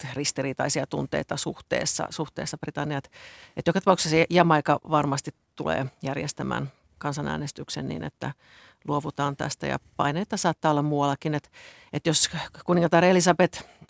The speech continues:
ikään kuin joutui sen kolonialismin ja kun nämä siirtomaat itsenäistyi niin kuin se-, sen seuraamaan, niin nyt varmasti Charlesilla sitten on tekemi-, tekemistä siinä, että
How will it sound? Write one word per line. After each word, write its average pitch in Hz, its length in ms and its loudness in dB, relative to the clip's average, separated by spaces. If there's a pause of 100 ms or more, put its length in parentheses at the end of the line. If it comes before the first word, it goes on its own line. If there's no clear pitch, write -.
ikään 160 240 2
kuin 165 140 0
joutui 160 320 0
sen 156 240 0 (520)
kolonialismin 151 720 2
ja 143 120 -2 (340)
kun 135 280 -4
nämä 151 180 -2
siirtomaat 147 540 -2
itsenäistyi 143 600 -2
niin 143 160 -6
kuin 143 120 -12
se-, - 200 -6
sen 156 220 2
seuraamaan, 135 760 0 (460)
niin 143 160 -4
nyt 139 180 -4
varmasti 147 520 -2 (360)
Charlesilla 139 500 0
sitten 139 440 -4 (520)
on 139 160 -4
tekemi-, 139 380 -4
tekemistä 147 440 -4
siinä, 139 380 -4
että - 260 -6